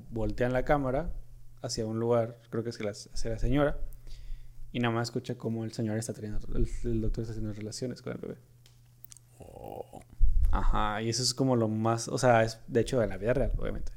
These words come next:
Speaker 1: O sea, ya en la vida real fue lo que tuvo muchos pedos con esa,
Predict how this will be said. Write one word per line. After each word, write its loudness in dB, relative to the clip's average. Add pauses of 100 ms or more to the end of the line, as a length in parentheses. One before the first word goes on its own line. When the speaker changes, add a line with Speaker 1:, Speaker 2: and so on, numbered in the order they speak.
(100)
Speaker 1:
O -8
sea, -8
ya -4
en 2
la 4
vida 6
real 2 (380)
fue 2
lo 4
que -6
tuvo 4
muchos 4
pedos 6
con 2
esa, 2